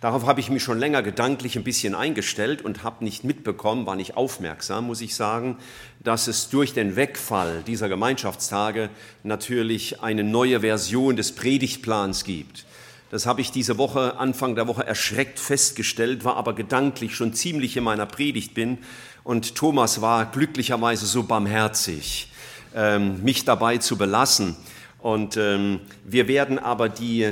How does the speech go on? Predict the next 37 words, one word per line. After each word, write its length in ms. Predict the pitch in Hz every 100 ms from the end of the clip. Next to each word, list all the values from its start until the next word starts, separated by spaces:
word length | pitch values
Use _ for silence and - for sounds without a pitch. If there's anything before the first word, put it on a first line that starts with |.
| 110
Verse, 640 | - - 139 139 120 110 104
die 280 | 107 117 113
ich 140 | -
jetzt 300 | 117 - -
überspringe 720 | 131 110 - - 147 165 104
heute 240 | 98 98 95
Morgen, 480 | 95 110 127 127
denn 180 | 101 98
Thomas 460 | 98 127 127 113 -
hat 160 | 107
letztes 400 | 120 117 - 117
Mal 340 | 123 113 113 104 - -
Kapitel 320 | - 117 117
eins, 460 | 110 120 120 113 -
Verse 300 | 123 113 120
eins 280 | 113 113 -
bis 220 | 101 -
dreizehn 580 | 82 107 165 - 175 156
behandelt 500 | 151 156 165 170 - - - -
und 160 | 110
den 100 | 110
Rest 540 | 98 90 156 - - -
von 180 | 139
Kapitel 400 | 127 120 123 120
eins 400 | - 113 120 - - -
werden 400 | 92 120 120 123
wir 100 | 110
dann 160 | 117
eben 480 | 113 104 107 107 101
oder 240 | - 104 98
werdet 320 | 110 110 101
ihr 180 | 117 107
dann 180 | 104
die 100 | 98
nächsten 340 | 98 107 - 110
Sonntage 560 | 107 107 101 101 98
hören. 380 | 92 127 135 131